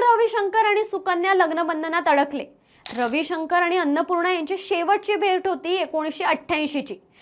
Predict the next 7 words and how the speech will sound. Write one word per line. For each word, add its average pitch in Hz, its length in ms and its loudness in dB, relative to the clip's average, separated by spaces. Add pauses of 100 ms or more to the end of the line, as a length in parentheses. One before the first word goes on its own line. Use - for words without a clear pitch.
(280)
यानंतर 453 440 4
दोघे 427 380 2
कधीच 415 300 0
एकमेकांना 349 580 0
भेटले 359 340 4
देखील 294 280 0
नाही. 226 180 -6